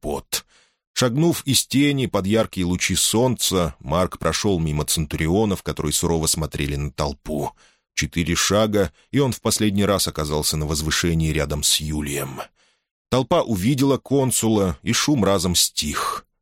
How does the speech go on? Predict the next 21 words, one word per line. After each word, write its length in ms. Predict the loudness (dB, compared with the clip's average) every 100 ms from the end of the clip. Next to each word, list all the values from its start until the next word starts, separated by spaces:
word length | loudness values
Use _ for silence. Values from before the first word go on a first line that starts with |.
| -6
Они 220 | -2 2
не 80 | 2
хотели 440 | 0 0 2 2
пропустить 540 | 0 -2 -2 0 0 2
ни 100 | 2
слова, 540 | 2 2 2 2 0 _
и 80 | 0
эта 200 | 0 0
внезапная 520 | 0 2 2 2 0
тишина 440 | -2 -2 0 2 2
едва 300 | 2 0 0
не 80 | 0
подкосила 580 | -2 0 0 2 0
его 220 | -2 -2 0
решимость. 760 | 0 0 -2 -2 -2 0 -4 _ -20 _ _ _ -2
Марк 280 | 0 2 0
Антоний 420 | 0 2 2 2
оглядел 500 | 2 2 2 2 2
прекрасные 580 | -2 0 2 2 0 -2
постройки 540 | -2 0 0 0 -4
форума. 720 | -10 -2 -2 0 -2 -4 -6